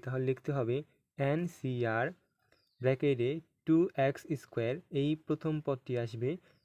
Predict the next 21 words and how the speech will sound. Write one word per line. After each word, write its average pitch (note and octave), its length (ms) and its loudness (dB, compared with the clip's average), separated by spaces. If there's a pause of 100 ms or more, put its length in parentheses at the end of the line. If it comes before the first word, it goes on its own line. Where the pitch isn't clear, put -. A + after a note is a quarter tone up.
(100)
এবং C3 160 0 (460)
আমাদের C3 380 0 (140)
যে C#3+ 100 2 (200)
পাওয়ারটি C3 440 0 (120)
থাকবে A#2 360 -2 (540)
সেটা C3 280 0 (180)
এন C#3+ 80 0 (100)
মাইনাস C3+ 260 -2 (100)
আর C3+ 160 2
লিখতে B2 260 -6
হবে, A2 180 -6 (340)
আর B2 160 0
এখানে E3+ 220 0 (120)
যে D#3 100 4 (140)
পাওয়ারটি C3+ 340 0 (100)
বিয়োগ D3 220 0 (160)
যায় A#2 200 -2 (120)
সেটাই C#3 360 0
আমাদের B2+ 320 0
দ্বিতীয় D3+ 260 0 (100)
পদে C3+ 240 2